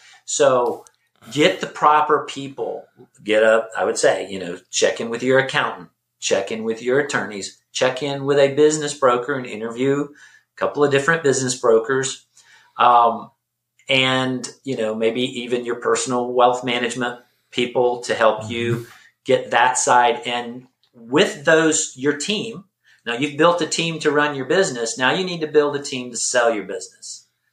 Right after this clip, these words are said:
Speaker 1: So you
Speaker 2: Yeah.
Speaker 1: get the right people and you ask the right questions, and that will help you come up with that proper timeline. And it sounds like a lot, but this could be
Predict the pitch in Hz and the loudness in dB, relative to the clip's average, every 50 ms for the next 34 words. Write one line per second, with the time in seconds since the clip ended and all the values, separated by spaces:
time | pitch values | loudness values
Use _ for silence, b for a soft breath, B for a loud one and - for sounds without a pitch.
0 | _ _ _ _ _ _ - 104 104 107 - - 151 156 156 - 160 156 151 151 | _ _ _ _ _ _ -10 -8 -6 -6 0 2 2 2 2 2 2 2 2 2
1 | 147 - - 135 131 131 135 117 110 110 110 117 117 120 - - - 143 131 135 | 0 -2 -4 -6 -6 -6 -8 -10 -10 -10 -6 -4 -4 -4 -4 -2 -2 -2 0 0
2 | - - - 117 110 104 104 - 104 98 95 95 95 - - _ _ _ _ _ | -2 -4 -6 -8 -6 -6 -8 -10 -10 -12 -16 -16 -16 -18 -18 _ _ _ _ _
3 | _ _ _ _ - 107 110 110 120 120 127 135 - 151 156 - - 143 131 135 | _ _ _ _ -6 -6 -4 0 2 2 2 2 2 2 0 2 2 0 -2 -2
4 | - 131 123 - - 131 123 120 113 - 131 - - 117 101 - - - 117 107 | -2 -6 -10 -10 -10 -10 -8 -8 -8 -10 -10 -6 -2 -2 -2 -2 -2 -4 -4 -2
5 | 101 - 104 - - - - - 190 196 196 190 180 147 143 135 131 131 127 127 | -2 -4 -6 -8 -10 -10 -4 0 2 4 4 4 2 0 0 0 2 2 0 0
6 | 127 123 127 - _ b b b b b b b - 117 131 127 - 165 165 170 | -2 -6 -10 -16 _ b b b b b b b -8 -6 -4 -4 0 2 2 2
7 | 175 - 175 160 - 170 165 160 151 147 143 135 127 135 135 131 - 127 127 | 2 2 0 0 0 0 2 2 4 4 2 0 -4 -6 -6 -6 -8 -8 -6